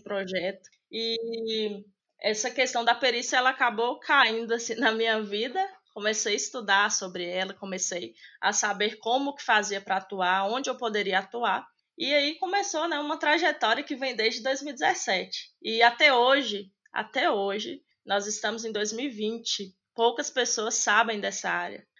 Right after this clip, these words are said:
Poucas, são bem poucas mesmo. Então, um dos meus motivos lá no Instagram é trazer essa área pra pessoas que estão formadas, né? E tão sem saber um caminho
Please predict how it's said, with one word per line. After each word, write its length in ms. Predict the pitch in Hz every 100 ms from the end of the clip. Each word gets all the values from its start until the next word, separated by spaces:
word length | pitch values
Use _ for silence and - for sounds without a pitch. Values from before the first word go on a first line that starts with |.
| _
Poucas, 540 | - 226 202 202 190 -
são 200 | 214 214
bem 200 | 214 277
poucas 480 | 269 220 233 220 208
mesmo. 560 | 196 196 190 185 180 _ _ -
Então, 1120 | 208 208 208 190 214 226 233 220 208 185 190 _ - -
um 160 | 240
dos 240 | 220 233 226
meus 240 | 214 214
motivos 640 | 233 226 - 233 247 226
lá 200 | 208 190
no 160 | 196 196
Instagram 600 | 202 - 208 208 180 233 _ -
é 280 | 196 196 202 -
trazer 460 | - 226 220 208 220
essa 320 | 262 - 214
área 260 | 202 196
pra 180 | 214 220
pessoas 400 | 220 220 - 208
que 80 | -
estão 260 | 214 208 208
formadas, 800 | 226 226 214 180 185 220 240 202
né? 220 | 190 247 _ - -
E 320 | 240 262 277
tão 200 | - 359
sem 240 | 415 427 415
saber 440 | 427 359 277 302
um 120 | 311
caminho 580 | 294 320 311 277 262 196